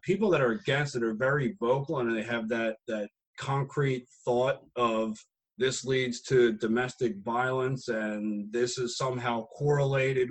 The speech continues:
with one and the other, when it's couldn't be even further from that. Because, I mean, if you think about it logically, someone who's being domestically abused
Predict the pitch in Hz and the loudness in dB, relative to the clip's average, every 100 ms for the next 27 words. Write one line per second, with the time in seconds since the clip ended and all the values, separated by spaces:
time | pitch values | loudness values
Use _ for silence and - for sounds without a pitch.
0 | 110 123 123 - _ _ _ _ _ _ | -2 -2 -2 -6 _ _ _ _ _ _
1 | _ _ 107 123 139 139 135 117 120 123 | _ _ -2 2 4 4 2 0 -2 0
2 | 117 113 123 135 135 127 117 117 113 113 | 0 2 2 4 2 0 -2 -2 -2 -4
3 | - _ _ 123 117 - - _ _ 160 | -8 _ _ 0 0 0 -16 _ _ 0
4 | 165 156 147 139 127 135 123 113 - 147 | 2 2 2 0 0 -2 0 -2 -2 4
5 | 156 156 131 120 - 123 113 107 110 113 | 6 6 4 0 0 0 0 0 -2 -2
6 | 117 113 117 117 110 - - - 123 123 | -4 -2 0 0 -2 -8 -16 -8 -4 -2
7 | 120 120 160 143 120 127 120 101 151 277 | -2 -2 0 2 4 4 4 2 4 4
8 | - 120 113 110 143 143 - _ _ _ | 4 0 0 0 0 -2 -10 _ _ _
9 | _ - 208 254 220 180 190 180 139 120 | _ 0 4 8 8 10 10 10 8 2
10 | 139 135 123 127 117 202 247 240 175 | 0 0 0 2 4 6 8 6 2